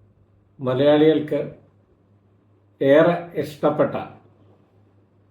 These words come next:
നടനും സംവിധായകനും നിർമ്മാതാവും അവതാരകനും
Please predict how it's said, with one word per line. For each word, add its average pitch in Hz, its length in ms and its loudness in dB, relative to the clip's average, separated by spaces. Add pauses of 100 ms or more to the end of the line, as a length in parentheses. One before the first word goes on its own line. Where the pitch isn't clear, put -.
(2000)
നടനും 139 400 0 (300)
സംവിധായകനും 143 880 0 (1300)
നിർമ്മാതാവും 143 680 2 (560)
അവതാരകനും 147 760 2